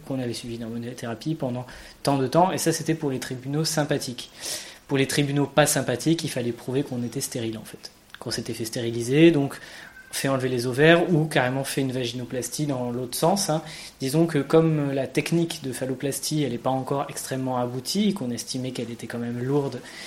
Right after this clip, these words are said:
euh, et très invasive, on, on, les tribunaux admettaient qu'on pouvait pas l'imposer à quelqu'un. Par contre, ils imposaient l'hystérectomie, c'est-à-dire l'ablation des ovaires, à toute personne qui voulait avoir un état civil masculin,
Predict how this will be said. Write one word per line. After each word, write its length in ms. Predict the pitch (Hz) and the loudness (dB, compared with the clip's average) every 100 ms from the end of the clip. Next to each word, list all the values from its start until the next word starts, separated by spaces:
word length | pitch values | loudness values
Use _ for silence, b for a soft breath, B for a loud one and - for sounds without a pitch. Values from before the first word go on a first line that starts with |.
| B B - | B B -8
euh, 240 | 113 113 110 | -6 -6 -8
et 80 | |
très 240 | - - 117 | -10 -6 -4
invasive, 480 | 113 117 117 160 156 | -2 -2 0 2 4
on, 160 | 135 - | 2 -4
on, 200 | 120 117 | -8 -8
les 120 | 113 | -8
tribunaux 560 | 113 - 120 131 151 160 156 | -8 -6 -4 2 4 4 2
admettaient 640 | 127 131 123 165 175 170 - | -2 -2 4 8 8 8 -10
qu'on 120 | - 127 | -8 -8
pouvait 240 | - 127 | -6 -6
pas 200 | 120 160 | 6 6
l'imposer 420 | 147 131 135 131 | 6 2 -2 2
à 80 | 147 | 2
quelqu'un. 380 | 127 120 113 110 B B B B | 2 -8 -8 -14 B B B B
Par 140 | - | -4
contre, 280 | - 185 196 | 4 6 6
ils 120 | 131 | 2
imposaient 440 | 131 131 139 131 165 | 2 4 4 6 8
l'hystérectomie, 800 | 151 143 - 123 117 135 131 170 | 6 4 0 0 0 -2 0 0
c'est-à-dire 460 | - 117 127 143 | 0 0 0 -2
l'ablation 580 | 127 127 123 123 113 151 | -2 -2 -2 -2 -2 0
des 220 | 143 120 | 0 0
ovaires, 340 | 120 117 151 165 B B B - | -2 0 -2 -2 B B B -4
à 80 | 135 | -2
toute 220 | 156 156 | -2 2
personne 320 | 143 131 156 | 2 4 2
qui 140 | 160 | 2
voulait 200 | 131 127 | -2 0
avoir 240 | 123 127 139 | 0 2 0
un 120 | 123 | -4
état 180 | 120 127 | -4 -6
civil 280 | - 123 123 | -6 -8 -6
masculin, 520 | 117 - 127 156 | -6 -6 -2 -2